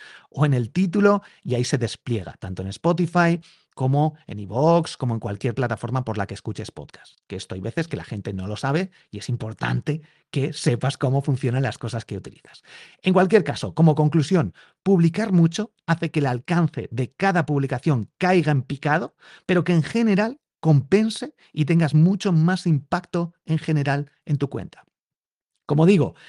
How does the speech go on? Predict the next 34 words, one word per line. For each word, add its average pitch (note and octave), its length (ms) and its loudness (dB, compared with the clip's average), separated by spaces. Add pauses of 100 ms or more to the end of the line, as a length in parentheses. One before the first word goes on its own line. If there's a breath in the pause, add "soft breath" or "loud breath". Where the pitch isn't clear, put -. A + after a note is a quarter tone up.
si - 200 0
entras D#3+ 240 0
individualmente D#3 720 2
vas G#2+ 180 -4
a A#2+ 60 -2
decir, G#2 180 -6
"Ostras, C3 260 -4
un B2 60 -2
millón C3+ 180 -2
de C#3+ 60 0
seguidores, C#3 460 0
solo C3 240 -2
cuatrocientos B2+ 600 -2
likes, D#3 320 0 (340 loud breath)
bueno, D#3+ 320 4
s-, C#3+ 160 -6 (200 loud breath)
algo E3 300 2
estará D3+ 240 0
haciendo C#3+ 320 0
mal". E3 340 0
No, - 360 -4 (180)
realmente D3+ 480 0
hay D3+ 160 2
una C#3+ 120 0
estrategia D#3 640 -6
por F#3+ 160 -2
detrás G3+ 320 -4 (240 loud breath)
que A#2+ 100 -6
publica D3+ 380 0
mucho, G#3+ 340 -2 (420 soft breath)
acepta E3 480 2
las C3 180 0
consecuencias, F#3 800 0 (200 soft breath)
pero E3+ 380 2